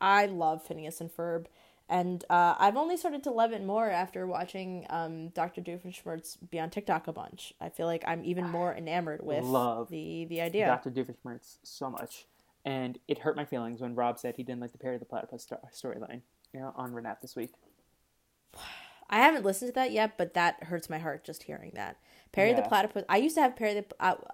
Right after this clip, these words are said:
Speaker 1: I'll save this con-, no, I have to save this content for the show.
Speaker 2: Save it.
Speaker 1: So we'll talk
Speaker 2: Um,
Speaker 1: about it
Speaker 2: but if
Speaker 1: then.
Speaker 2: you need more Ph-, Phineas and Ferb content, you can go look up the, the Phineas and Ferb,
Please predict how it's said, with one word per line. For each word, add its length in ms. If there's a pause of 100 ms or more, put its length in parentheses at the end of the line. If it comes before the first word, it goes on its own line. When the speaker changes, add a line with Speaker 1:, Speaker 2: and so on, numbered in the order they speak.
(140)
Speaker 1:
I'll 160
save 240
this 120
con-, 240
no, 120
I 100
have 220
to 60
save 200
this 120
content 360
for 200
the 80
show. 200
Speaker 2:
Save 300
it. 160 (140)
Speaker 1:
So 120
we'll 120
talk 160
Speaker 2:
Um, 100
Speaker 1:
about 120
it 80
Speaker 2:
but 140
if 60
Speaker 1:
then. 60
Speaker 2:
you 40
need 160
more 140
Ph-, 300
Phineas 280
and 80
Ferb 220
content, 280
you 80
can 140
go 100
look 280
up 180
the, 440
the 80
Phineas 280
and 120
Ferb, 340